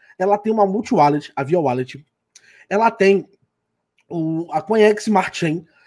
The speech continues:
que é grande, ela tem o seu próprio token, o set. Ela tem, é, <laughs> um sistema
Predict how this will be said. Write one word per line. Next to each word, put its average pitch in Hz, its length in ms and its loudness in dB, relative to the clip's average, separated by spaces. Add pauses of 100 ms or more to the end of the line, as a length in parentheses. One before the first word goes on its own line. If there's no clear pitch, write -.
(180)
que 214 80 2
é 202 60 6
grande, 160 360 -2
ela 214 200 0
tem 247 120 -4
o 254 60 -2
seu 240 160 -4
próprio 247 280 -4
token, 135 540 0
o 165 60 -8
set. - 500 -2 (640)
Ela 269 240 4
tem, 226 300 0 (440)
é, 180 300 2 (160)
<laughs> - 140 0
um 240 160 2
sistema 220 640 0